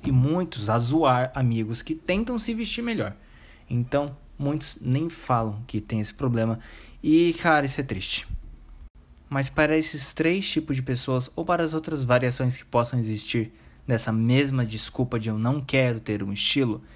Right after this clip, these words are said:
eu sei o que todos querem, sabe? Todos querem ser notados, todos querem ser elogiados, todos querem se sentir bonitos, sim,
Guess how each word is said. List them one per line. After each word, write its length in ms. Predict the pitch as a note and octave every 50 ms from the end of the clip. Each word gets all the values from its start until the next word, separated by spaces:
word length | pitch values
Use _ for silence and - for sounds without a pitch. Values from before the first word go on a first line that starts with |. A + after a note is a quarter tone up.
| - - - -
eu 140 | D3 C3+ C3
sei 160 | - E3+ E3+
o 20 |
que 120 | E3+ - D#3
todos 440 | D3+ - E3 E3+ E3+ F3 - -
querem, 380 | - - B2 G#2+ G2 - - A2 - - -
sabe? 240 | - A2 G2+ G2 - -
Todos 380 | - D#3 E3 E3 E3 - - -
querem 300 | - A#2+ A2 G#2 G#2 G2+
ser 200 | G2 - - G#2+
notados, 600 | G2+ G2 G2+ - - A2+ A2 A2 - - - - - - - - -
todos 300 | D3 D3 C#3 C3+ - -
querem 300 | - A2+ G2+ G2 G2+ G#2
ser 240 | - - G#2+ G2+
elogiados, 640 | G2 G2+ G#2+ G#2+ G2 A2 A#2+ A#2+ A#2+ A#2+ B2 - - - - - - - - -
todos 300 | - E3+ E3+ E3 - -
querem 280 | - D3 C3 B2 B2 A#2+
se 220 | A#2+ - - B2+
sentir 580 | B2+ - B2 A2 A2+ - - - F3 F#3 G3+ G3
bonitos, 600 | F3 C3+ A#2+ A#2 A2+ A#2+ C3 C#3+ C#3 - A2+ -
sim, 420 | - - - - - E3+ F3+ F#3+